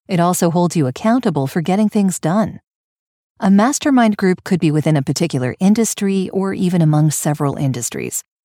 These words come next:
as long as the ultimate goal is the same. Usually that goal is moving forward in some fashion. And making statements about what you will do in front of people on a journey similar to your own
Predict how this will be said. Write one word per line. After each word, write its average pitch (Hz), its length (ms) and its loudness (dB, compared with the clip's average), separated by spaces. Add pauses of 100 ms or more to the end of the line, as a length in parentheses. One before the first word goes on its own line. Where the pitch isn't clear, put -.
(120)
as 151 140 -2
long 156 240 4
as 170 80 2
the 160 160 0
ultimate 196 420 0
goal 160 480 -2
is 202 140 -4
the 180 80 -4
same. 196 420 -2 (680)
Usually 175 600 2
that 156 200 -2
goal 180 360 0
is 214 200 -2
moving 165 380 4
forward 185 460 0
in 131 160 -2
some 147 240 -2
fashion. 175 500 -4 (540)
And 214 160 6
making 233 300 2
statements 190 540 -2
about 151 280 0
what 160 180 0
you 175 160 2
will 165 220 0
do 160 400 2
in 156 120 2
front 185 240 0
of 220 100 0
people 143 340 0
on 143 100 2
a 143 60 2
journey 151 400 0
similar 165 460 0
to - 120 -6
your 143 220 -2
own 165 320 -2